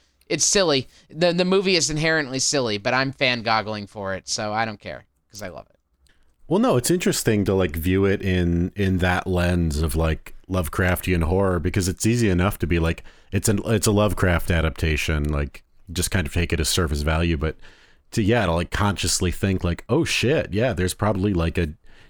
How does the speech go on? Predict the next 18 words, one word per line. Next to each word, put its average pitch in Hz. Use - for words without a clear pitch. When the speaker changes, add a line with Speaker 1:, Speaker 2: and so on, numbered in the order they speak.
Speaker 2:
deeper 98
Lovecraftian 92
malevolence 80
that's 85
going 87
on 82
with 80
this 85
character 90
that 78
doesn't 85
really 80
normally 78
exist." -
Speaker 1:
Yeah, 147
absolutely. 117
Speaker 2:
There's, 78
um, 73